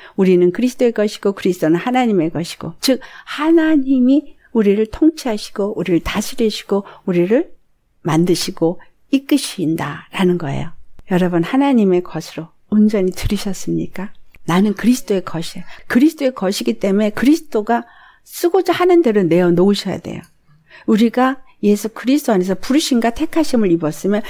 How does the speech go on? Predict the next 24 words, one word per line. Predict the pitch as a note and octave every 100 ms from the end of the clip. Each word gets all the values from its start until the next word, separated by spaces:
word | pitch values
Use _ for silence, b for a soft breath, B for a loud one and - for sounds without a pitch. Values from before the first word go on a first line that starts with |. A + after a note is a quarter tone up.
| B
그분이 | - C4 C4+ C4
원하는 | A#3+ C#3 F#3 C#4 E4 C#4+
대로 | - F#3
나를 | - C#3+ D3 D#3+
내어놓을 | D3+ G3+ A3+ F3+
수 | E3 -
있어야 | A#3 - G3
돼요. | - - E3+ _ B B
그것이 | - F3 F3 E3+ D#4+ - - - - - - _
나의 | D#3+ D3+ F3+ F#3 F3+ - - - -
목숨일지라도, | F3 E3+ - A3 E3+ C3+ - - - - _ B B
나의 | - E3 G#3+ C4+ E4 _ _ _ _ -
삶이라도, | - A3 D#4+ D4 G3 D#3+ - A#3 - b b
아니면 | E3+ G3 G3+ G3+ G#3
내게 | F#3+ G#3 B3+
있는 | A#3+ A#3 D4+ -
그 | - F4
어떤 | - G3+ - A#3+ G3+
것, | F#3+ D#3
내 | F3
소유라고 | A#3 - D#4 D4 A#3 A3
하는 | G3+ G3
모든 | F3 F3 G3 F#3
것이 | E3+ E3 -